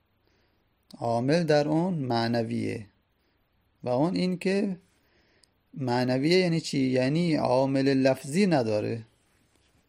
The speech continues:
عامل لفظی غیر زائد نداره و آنچه که شبیه به اونه. و احترز به غیر ز-،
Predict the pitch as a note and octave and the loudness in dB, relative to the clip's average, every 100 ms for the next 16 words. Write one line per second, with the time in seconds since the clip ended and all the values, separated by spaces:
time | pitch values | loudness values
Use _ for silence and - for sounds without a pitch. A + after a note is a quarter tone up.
0 | _ _ _ _ - A#2+ A#2 A#2+ A#2 A#2+ | _ _ _ _ -8 -4 -2 -2 -2 -2
1 | A#2+ C#3+ C3+ D#3+ F3 F3+ _ _ _ _ | -2 -4 -4 -2 -4 -8 _ _ _ _
2 | _ _ _ - B2 A2 A#2 A#2+ A2 A#2+ | _ _ _ -16 -6 0 0 0 0 0
3 | D#3 C#3 - - - _ _ _ _ _ | 4 2 0 -18 -20 _ _ _ _ _
4 | _ _ _ _ _ _ _ _ _ _ | _ _ _ _ _ _ _ _ _ _
5 | _ _ _ _ _ _ _ _ _ _ | _ _ _ _ _ _ _ _ _ _
6 | _ _ C#3 C3+ A2 G#2 G#2+ - D3+ D3+ | _ _ 0 0 0 -4 -6 -12 -6 0
7 | G#3 G3+ F3 D#3+ D3 B2+ A#2 A2+ A2+ G#2+ | 2 2 -2 -2 -2 0 -2 -2 -4 -6
8 | G#2 G2+ _ _ _ _ _ - C3+ - | -8 -12 _ _ _ _ _ -8 -6 -4
9 | - A3 G#3 F3 F3 F3 C3 B2+ B2+ F#3 | 0 2 4 2 2 0 -4 -2 2 2
10 | F3+ D3 D3 | 0 -2 -4